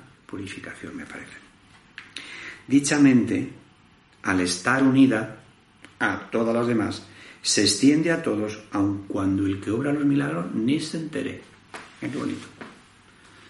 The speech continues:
Tú estás obrando un milagro y como esa mente está unida, unida a todas las demás, ese milagro se extiende a otras mentes que ni conoce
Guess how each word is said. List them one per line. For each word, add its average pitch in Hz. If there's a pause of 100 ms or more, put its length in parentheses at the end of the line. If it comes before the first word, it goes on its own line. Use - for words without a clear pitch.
(240)
Tú 113
estás 113
obrando 113
un 147
milagro 104 (540)
y 95
como 92
esa 120
mente 110
está 117
unida, 131 (120)
unida 104 (120)
a 101
todas 131
las 131
demás, 101 (500)
ese 143
milagro 117
se 107
extiende 151
a -
otras 139
mentes 104
que 107
ni 117
conoce 135